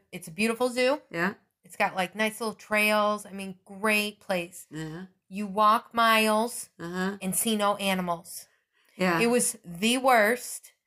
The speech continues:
Speaker 1: experience. Like, do they own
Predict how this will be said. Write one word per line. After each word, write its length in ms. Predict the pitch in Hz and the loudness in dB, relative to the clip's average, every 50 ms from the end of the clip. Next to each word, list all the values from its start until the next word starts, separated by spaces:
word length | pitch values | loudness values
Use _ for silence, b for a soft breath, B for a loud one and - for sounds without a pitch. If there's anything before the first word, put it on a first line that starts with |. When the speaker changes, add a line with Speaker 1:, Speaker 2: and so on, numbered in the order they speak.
| _ _ _ _ - | _ _ _ _ -2
Speaker 1:
experience. 840 | 247 240 - - - - - 254 240 254 240 220 208 196 196 - - | -2 -2 -2 -4 -6 -2 0 2 2 4 2 2 0 -2 -4 -2 0
Like, 300 | 233 220 214 214 196 180 | 0 0 0 -2 -8 -2
do 200 | 196 240 247 247 | 0 0 2 2
they 240 | 254 247 247 247 - | 4 4 2 2 2
own 460 | - 233 247 247 254 254 262 269 269 | 2 2 4 4 4 2 2 0 -2